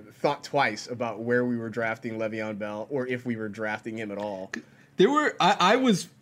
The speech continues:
Speaker 2: very much so off of Le'Veon Bell this year, but there were, like, I was debating people in the summer because there was a lot of people being like, "He's still Le'Veon Bell, like, don't hold last year against him, it was Adam Gase."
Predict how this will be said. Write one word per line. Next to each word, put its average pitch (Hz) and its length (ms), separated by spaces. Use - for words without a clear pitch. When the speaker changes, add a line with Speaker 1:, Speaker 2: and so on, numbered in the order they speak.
Speaker 2:
very 170 400
much 175 200
so 175 180
off 139 300
of 175 100
Le'Veon 165 440
Bell 165 140
this 175 260
year, 190 100
but - 180
there 190 140
were, 254 380
like, 180 240
I 185 120
was 247 220
debating 190 520
people 180 340
in 170 120
the 160 80
summer 214 320
because 151 260
there 165 120
was 190 100
a 190 80
lot 151 340
of 180 80
people 208 320
being 151 380
like, 139 320
"He's 139 320
still 160 300
Le'Veon 147 440
Bell, 160 460
like, 139 340
don't 143 220
hold 147 220
last 135 340
year 127 100
against 170 460
him, 165 100
it 143 80
was 131 100
Adam 131 320
Gase." 170 420